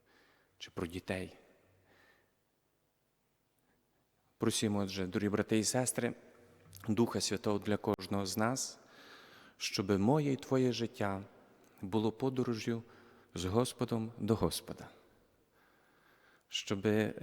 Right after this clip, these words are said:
Господь дарував усі потрібні благодаті для того, щоб, коли Він прийде, може сьогодні, а може після служби, а може ще перед причастям,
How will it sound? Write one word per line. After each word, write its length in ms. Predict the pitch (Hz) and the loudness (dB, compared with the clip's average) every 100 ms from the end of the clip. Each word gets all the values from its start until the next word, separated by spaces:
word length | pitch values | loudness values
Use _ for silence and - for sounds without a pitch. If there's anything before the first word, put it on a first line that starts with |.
| 95 | -2
Господь 580 | 110 - 123 131 - - | -2 0 0 0 -2 -12
дарував 640 | 104 98 104 107 117 120 110 | -2 4 4 6 4 4 2
усі 220 | - 123 | 0 0
потрібні 480 | - 117 117 113 107 | 0 0 0 2 0
благодаті 720 | 107 104 101 98 101 - 117 - - - - | 0 0 0 0 0 -4 -10 -10 -20 -20 -10
для 120 | 104 107 | -4 0
того, 320 | 120 120 117 | 2 2 2
щоб, 460 | - - 98 104 | -2 -2 -2 -2
коли 240 | - 123 143 | 2 4 6
Він 180 | 127 104 | 4 4
прийде, 600 | - 113 101 92 104 117 - - - - _ _ _ _ _ _ _ _ | 6 6 6 2 -2 -4 -14 -20 -20 -20 _ _ _ _ _ _ _ _
може 220 | - 87 101 | -6 -4 -2
сьогодні, 600 | - 120 101 98 107 113 - _ _ _ _ _ _ _ - | -2 0 0 -2 -8 -12 -18 _ _ _ _ _ _ _ -8
а 60 | |
може 200 | 87 92 | -4 -2
після 300 | - 110 - | -4 -6 -4
служби, 480 | - - 95 - - - _ | -6 -4 -6 -6 -16 -18 _
а 80 | 90 | -6
може 320 | 95 120 117 - - - - - - _ _ _ _ _ - | -4 -4 -8 -10 -20 -20 -20 -20 -20 _ _ _ _ _ -10
ще 220 | - 95 | -6 -4
перед 300 | - 113 - | -2 -2 -2
причастям, 680 | 127 131 - 87 - - | -6 -6 -8 -6 -8 -10